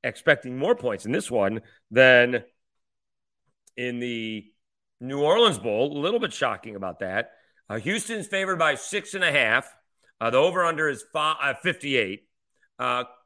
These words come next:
Clayton Tune, he is the quarterback for Houston,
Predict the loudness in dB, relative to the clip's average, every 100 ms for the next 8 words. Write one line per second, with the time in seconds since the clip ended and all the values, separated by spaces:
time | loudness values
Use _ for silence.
0 | _ -4 -2 -2 -6 -4 -2 -2 -6 -14
1 | _ _ _ _ _ _ _ _ _ _
2 | _ _ _ _ _ _ _ _ _ _
3 | _ _ -6 -2 0 -2 -6 -4 0 4
4 | 6 6 4 -4 -4 -2 2 0 0 -2
5 | -2 -2 -6 -8 -8 -10